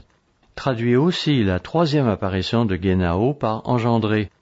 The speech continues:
alors que la Louis second revient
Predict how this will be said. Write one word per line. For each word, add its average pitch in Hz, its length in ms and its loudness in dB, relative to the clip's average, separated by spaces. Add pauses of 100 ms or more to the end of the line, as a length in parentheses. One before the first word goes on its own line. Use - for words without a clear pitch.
(1000)
alors 104 380 -2
que - 80 -4
la 101 180 0
Louis 92 220 0
second 98 460 0 (280)
revient 98 600 -2